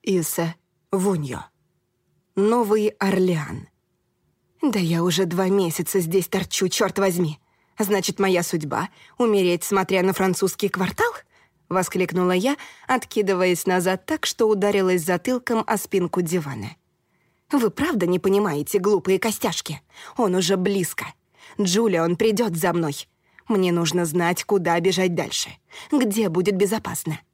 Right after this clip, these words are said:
Что, неужели нигде? Вы принципиально меня не слушаете? Да, я не Рэйчел, которая могла договориться даже с табуреткой, но, умоляю! Я стиснула пальцы и стукнула кулаком по столу.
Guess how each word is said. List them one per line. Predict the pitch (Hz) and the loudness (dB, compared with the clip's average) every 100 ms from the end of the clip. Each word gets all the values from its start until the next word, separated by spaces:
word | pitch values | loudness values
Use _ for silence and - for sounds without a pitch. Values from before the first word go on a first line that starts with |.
| _ _ - | _ _ -8
Что, | - 196 - _ _ _ | -4 -4 -6 _ _ _
неужели | 233 190 190 240 302 | 2 4 2 2 4
нигде? | 330 294 175 - _ _ _ _ _ _ _ | 4 2 -6 -8 _ _ _ _ _ _ _
Вы | 247 226 | 0 2
принципиально | 214 208 208 202 349 370 190 | 4 2 2 0 2 2 4
меня | 180 180 | 2 2
не | 185 | 2
слушаете? | 180 165 - 147 147 170 - _ _ _ _ _ | 0 -2 -2 -2 -4 -6 -8 _ _ _ _ _
Да, | 269 202 180 | 0 2 2
я | 233 285 | 2 2
не | 262 | 2
Рэйчел, | 180 160 170 214 | 2 2 2 0
которая | 202 202 190 190 185 | 0 -2 0 2 2
могла | 196 185 185 | 2 2 2
договориться | 185 180 190 180 180 - 190 | 2 0 2 2 0 0 -2
даже | 180 196 | 0 0
с | |
табуреткой, | - 214 214 165 - 196 185 - - | 0 0 2 0 0 -2 -2 -4 0
но, | 247 233 - _ _ _ - | 2 0 -4 _ _ _ 0
умоляю! | 311 277 294 320 233 175 165 - _ _ _ _ _ _ _ _ | 4 4 4 2 0 -4 -6 -10 _ _ _ _ _ _ _ _
Я | 202 202 | 0 0
стиснула | 180 190 175 185 175 | 0 -2 0 0 0
пальцы | 170 247 269 - 262 - _ | 0 -2 -2 -4 -4 -6 _
и | 320 | -2
стукнула | 285 - 202 208 202 208 | 0 0 0 2 2 2
кулаком | 220 208 196 185 190 | 2 0 0 -2 -2
по | - 120 | -2 -6
столу. | - 143 87 | -6 -8 -8